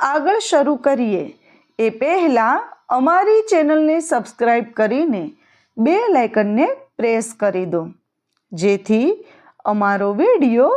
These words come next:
સૌથી પહેલા તમે જોઈ શકો. કપાસ બી ટી,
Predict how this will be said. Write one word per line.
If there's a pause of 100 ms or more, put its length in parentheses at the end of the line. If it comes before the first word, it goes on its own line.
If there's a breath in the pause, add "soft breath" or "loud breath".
(180)
સૌથી
પહેલા
તમે (260)
જોઈ
શકો. (1700)
કપાસ (120)
બી
ટી,